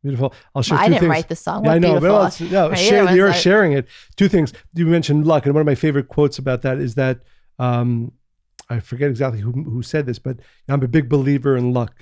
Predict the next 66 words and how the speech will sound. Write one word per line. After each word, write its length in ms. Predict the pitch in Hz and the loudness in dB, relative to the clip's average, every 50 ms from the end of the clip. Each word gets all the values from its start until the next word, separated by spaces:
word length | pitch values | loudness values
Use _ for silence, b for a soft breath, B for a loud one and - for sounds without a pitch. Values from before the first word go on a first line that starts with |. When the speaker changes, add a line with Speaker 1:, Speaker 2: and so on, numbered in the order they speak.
| - - | -18 -12
Speaker 1:
and 140 | 151 139 139 | -8 -6 -6
I 100 | 131 113 | -6 -6
find 380 | - - 170 165 160 156 143 131 | -6 -4 -4 -2 -2 -2 -4 -4
that 80 | 120 | -4
the 80 | - 135 | -4 -4
more 300 | 131 127 135 143 160 - - | -2 -2 -2 -2 -2 -4 -4
effort 460 | 151 151 - - 147 135 123 - _ _ _ _ _ _ _ - | -4 -4 -4 -2 -4 -4 -4 -6 _ _ _ _ _ _ _ -8
and 140 | 131 131 123 | -6 -2 0
work 180 | 135 147 139 - | 0 0 0 -2
I 40 | 127 | -6
put 200 | 120 - 151 151 | -4 -4 -4 -4
into 160 | 143 123 135 | -4 -6 -8
something, 320 | 120 - 127 120 123 127 117 | -8 -6 -6 -6 -6 -6 -6
the 80 | 123 | -6
more 200 | 123 117 131 131 | -6 -4 -4 -4
lucky 300 | 127 127 123 123 - 131 | -4 -4 -6 -6 -6 -8
I 80 | 123 131 | -8 -6
get. 320 | - 135 131 - 226 240 - | -6 -6 -2 -2 -2 -2 0
Speaker 2:
<laughs> 220 | 233 196 - - | -2 -2 0 0
I 80 | 220 196 | -2 -2
like 320 | 190 196 190 190 185 - | 0 0 0 -2 -2 -2
that. 240 | 175 160 170 170 - - - - | -2 -2 -4 -4 -8 -18 -18 -12
Speaker 1:
Um, 640 | 202 - 143 143 143 143 143 143 143 147 151 156 - | -6 -4 -2 0 2 2 2 2 2 0 0 0 0
and 120 | 175 175 175 | 2 2 2
the 40 | |
second 240 | 156 - 190 170 170 | 4 2 2 2 4
thing, 120 | 160 170 156 | 4 4 4
you 80 | 151 | 4
mentioned 320 | 147 160 156 - 147 123 - | 2 2 0 0 -2 -2 0
Frank 180 | 156 156 139 | 0 -2 0
Sinatra, 320 | - 143 143 139 - - 113 | 0 0 -2 -2 -2 -4 -6
so 140 | - 131 | -4 -4
I 40 | 131 | -4
can't, 220 | 123 - 165 156 139 | -2 -2 -2 0 0
I, 220 | 139 143 147 151 | 0 0 -2 -2
I 40 | 139 | -2
know 140 | 131 143 139 | 0 0 0
we're 100 | 139 139 | 0 0
going 120 | 127 135 135 | 0 0 0
a 40 | 131 | 2
little 120 | 143 143 | 0 0
bit 120 | 135 135 | 2 0
over 160 | 135 127 127 123 | 0 0 -2 -2
time, 260 | 131 127 127 131 120 b b b b b b - | -2 -2 -4 -4 -6 b b b b b b -6
and 240 | 139 131 135 165 - | -4 -4 -4 -6 -8
those 280 | 190 180 147 165 160 156 | -8 -2 2 2 4 4
of 60 | 151 | 4
our 80 | 151 156 | 2 2
listeners 300 | 147 143 - 160 143 120 | 2 2 0 0 0 0
who 80 | 147 | 2
know 80 | 147 139 | 0 0
the 80 | 127 | 0
Speaker 2:
What's 60 | 120 - | 0 0
Speaker 1:
story. 140 | 147 139 120 | 0 0 0
Speaker 2:
time, 460 | - - - 208 208 220 214 190 160 | -2 -8 -6 -4 -2 -2 -2 -2 -2
honey? 200 | 165 170 151 143 | -2 0 2 2
Speaker 1:
Yes. 100 | 135 - | 2 0
Speaker 2:
We 60 | 165 180 | -2 -2
did 160 | - 220 226 | -2 -2 -2
a 80 | 226 | -2
podcast 220 | 202 - 175 170 165 | -4 -4 -4 -2 2
Speaker 1:
One 220 | 170 180 196 202 | 2 4 4 4
of 100 | 202 190 | 4 4
Speaker 2:
on 60 | 185 | 4
Speaker 1:
my, 80 | 180 180 | 2 2
Speaker 2:
time. 320 | 180 - - - - 208 | 0 -2 -8 -12 -14 -16